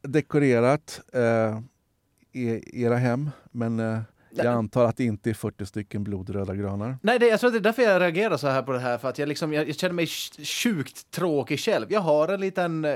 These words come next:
Speaker 2: grankvist hemma. Jag har ingen gran. Eh, jag, jag har, jag har tända ljus och någon ljusslinga liksom. Och, och, och en ljusstake. Men det är liksom, det är, det är inga, det är inga blodröda granar.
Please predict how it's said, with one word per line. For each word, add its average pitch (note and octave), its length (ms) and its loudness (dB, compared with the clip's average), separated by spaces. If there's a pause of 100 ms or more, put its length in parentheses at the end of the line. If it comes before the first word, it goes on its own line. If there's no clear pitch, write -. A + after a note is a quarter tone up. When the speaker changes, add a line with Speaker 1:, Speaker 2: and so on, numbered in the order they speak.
Speaker 2:
grankvist B2 1300 -2
hemma. C3+ 500 -2 (180)
Jag D3+ 100 0
har D#3 100 2
ingen F3 260 -2
gran. E3 480 2 (280)
Eh, D3+ 100 -2
jag, D#3 280 0
jag E3 100 4
har, D#3 260 2
jag D#3+ 140 0
har E3 640 0
tända F3+ 300 2
ljus D3+ 560 0
och D#3+ 160 0
någon C#3+ 160 2
ljusslinga C3 760 -2
liksom. A#2 540 -2 (340)
Och, C3+ 200 -2
och, C3 260 -8 (180)
och E3 120 -4
en A3 80 -4
ljusstake. B2 920 0 (340)
Men A3+ 180 0
det A3+ 80 4
är A3 40 4
liksom, G#3 400 2
det G3 180 2
är, F3+ 40 -2
det F3+ 100 2
är G#3+ 40 2
inga, B3 200 2
det D#3+ 100 2
är - 20 4
inga A3+ 120 0
blodröda D#3 800 4
granar. C#3 520 0